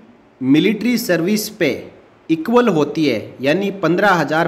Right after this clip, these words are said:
पाँच सौ होती है, तो पेंशन में हर महीने कितनी बढ़ोतरी होगी और यदि एक जनवरी दो हज़ार छः से equal military service पे का आदेश दिया जाता है, तो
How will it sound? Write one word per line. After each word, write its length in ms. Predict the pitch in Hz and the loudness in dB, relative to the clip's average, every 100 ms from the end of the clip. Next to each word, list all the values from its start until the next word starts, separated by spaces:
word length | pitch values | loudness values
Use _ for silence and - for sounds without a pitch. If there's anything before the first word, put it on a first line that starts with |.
| 165 | -2
पाँच 240 | 127 151 170 | -2 -2 0
सौ 140 | 175 | -2
होती 400 | 120 113 - 147 | -2 -4 -4 -2
है, 400 | 127 147 190 - - - _ _ _ | 0 0 -4 -12 -20 -20 _ _ _
तो 80 | 233 226 | -2 0
पेंशन 460 | 202 185 214 214 226 226 | 2 2 2 2 0 2
में 440 | 202 190 208 - - | 2 2 -2 -8 -2
हर 160 | 175 202 | 0 2
महीने 440 | 170 165 165 185 | 2 2 2 0
कितनी 420 | 185 165 - 226 185 | -2 -6 -2 -2 -2
बढ़ोतरी 480 | 147 147 143 143 | 0 0 0 0
होगी 420 | 127 117 117 160 214 - - - _ | -2 -2 -2 -4 -6 -14 -20 -20 _
और 140 | 190 185 | -2 2
यदि 280 | 180 208 220 185 | 2 2 -2 4
एक 300 | 175 214 185 | 4 4 0
जनवरी 460 | 156 151 160 185 180 | -4 -2 0 0 -2
दो 160 | 147 156 | -2 -2
हज़ार 300 | 170 175 170 | -2 -4 -4
छः 140 | 180 185 | -4 -4
से 280 | - 117 - - - | -4 -8 -10 -14 -6
equal 420 | 151 156 196 202 | -6 -2 0 2
military 440 | 175 151 160 165 190 | 2 2 2 0 -4
service 420 | 185 139 147 170 | -2 -2 0 0
पे 160 | - 160 | 0 -4
का 140 | 165 | 0
आदेश 300 | 143 120 160 - | 0 0 -4 -4
दिया 260 | 135 147 | -2 0
जाता 300 | 156 143 127 | 0 -2 -2
है, 200 | 117 147 - - - - _ - | -2 -4 -4 -12 -20 -20 _ -4
तो 160 | 196 | -4